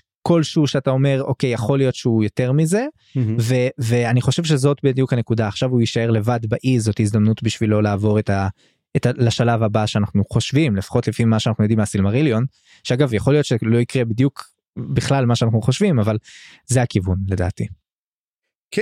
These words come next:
Speaker 2: יהיה מעניין לראות, אה, מה קורה. אגב, אנחנו יודעים אם אלברנד מצטרף עם גלדריאל לארץ התיכונה, או שהוא נשאר שם עם פרזון?
Speaker 1: לא, הלברנד כל הזמן אומר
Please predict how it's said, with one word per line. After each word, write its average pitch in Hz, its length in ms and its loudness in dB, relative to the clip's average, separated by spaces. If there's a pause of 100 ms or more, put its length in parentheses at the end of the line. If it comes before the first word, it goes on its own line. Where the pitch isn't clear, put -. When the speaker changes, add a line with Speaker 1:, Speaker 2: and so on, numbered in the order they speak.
Speaker 2:
יהיה 131 240 2
מעניין 151 420 2 (140)
לראות, 139 680 0 (200)
אה, 131 300 2
מה 127 120 2
קורה. 139 260 -2
אגב, 147 320 -4 (540)
אנחנו 147 640 2
יודעים 143 500 0
אם 247 140 2
אלברנד 190 360 -2
מצטרף 139 600 -2 (240)
עם 143 340 2 (680)
גלדריאל 151 560 0
לארץ 151 320 -2
התיכונה, 123 400 0
או 240 80 0
שהוא 311 200 -2
נשאר 165 280 -2
שם 139 200 -2
עם 127 80 2
פרזון? 107 520 -6 (380)
Speaker 1:
לא, 190 220 4
הלברנד 180 360 2
כל 190 220 0
הזמן 170 220 2
אומר 135 340 0